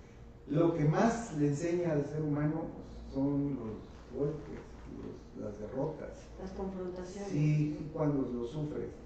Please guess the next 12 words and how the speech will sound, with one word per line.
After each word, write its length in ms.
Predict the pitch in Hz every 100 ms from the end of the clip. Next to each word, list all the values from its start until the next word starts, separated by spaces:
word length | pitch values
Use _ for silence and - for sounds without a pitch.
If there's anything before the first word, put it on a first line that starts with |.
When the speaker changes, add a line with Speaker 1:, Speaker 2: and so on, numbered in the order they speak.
| - - - - -
Speaker 1:
aprendes 760 | 113 135 135 143 151 156 -
a, 360 | 113 98 92 - - - - - - -
a 380 | - 101 98 98
no 140 | 127 -
creerte 520 | 185 156 156 165 185
lo 180 | 147 131
que 80 | 123
no 200 | 139 147
eres. 340 | 151 131 110 101 - - 202
Y, 420 | 196 196 - -
este, 540 | - - 123 120 120 - - - - - - - - - - - - - - -
yo 80 | 208